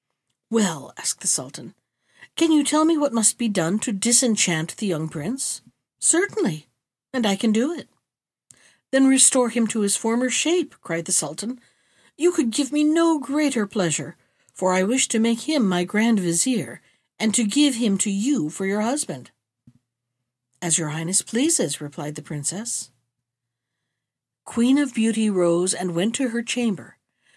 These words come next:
from which she fetched a knife with some Hebrew words engraved on the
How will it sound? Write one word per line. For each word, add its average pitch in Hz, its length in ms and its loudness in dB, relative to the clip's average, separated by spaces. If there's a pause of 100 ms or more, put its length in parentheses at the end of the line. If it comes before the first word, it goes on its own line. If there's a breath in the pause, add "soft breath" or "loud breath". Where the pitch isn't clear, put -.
(160)
from 233 240 4
which 320 340 0
she - 220 -2
fetched 294 380 -2
a 262 80 4
knife 220 640 -4 (240)
with 226 100 -6
some 254 220 0
Hebrew 269 420 -2
words 185 400 -2
engraved 196 460 -2
on 185 100 -2
the 190 80 -4